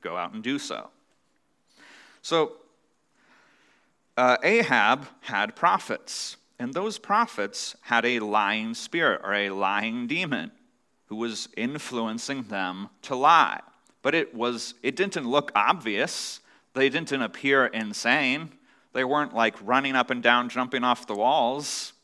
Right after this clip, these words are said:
beating people up. They were just telling Ahab, "Y-, you will certainly win this war. You will certainly win."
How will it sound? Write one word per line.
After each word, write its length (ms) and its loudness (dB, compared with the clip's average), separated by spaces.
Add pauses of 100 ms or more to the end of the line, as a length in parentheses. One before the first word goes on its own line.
(100)
beating 300 -6
people 340 -4
up. 540 2 (1120)
They 140 0
were 140 4
just 720 -2 (520)
telling 340 -2
Ahab, 540 4 (360)
"Y-, 80 -10
you 260 -4
will 140 -8
certainly 480 0
win 260 -4
this 180 -8
war. 340 0 (180)
You 120 -10
will 140 -6
certainly 460 2
win." 200 0